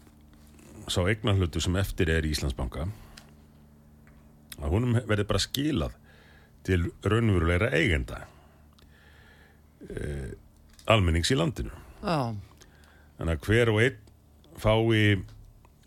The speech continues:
Speaker 1: eh, sinn hlut til jafns, allir íslenskir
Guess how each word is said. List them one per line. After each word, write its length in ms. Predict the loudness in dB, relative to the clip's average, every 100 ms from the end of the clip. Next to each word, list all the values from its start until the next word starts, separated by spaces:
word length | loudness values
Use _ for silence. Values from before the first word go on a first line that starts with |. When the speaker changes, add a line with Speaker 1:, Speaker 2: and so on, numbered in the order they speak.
| -20
Speaker 1:
eh, 520 | -14 -10 -10 -10 -12 -14 -16 -20 -20 -20 -20 -20 -14
sinn 240 | 0 0 2
hlut 380 | -2 -2 -12 -6
til 180 | 0 2
jafns, 500 | 2 0 -2 -4 -4 -10 -20 -20 -20 -20 -20 _ _ -20 -20 -20 -20 -20 -20 -20 -20 -12
allir 280 | -6 -4 -2
íslenskir 480 | -2 -4 -4 -6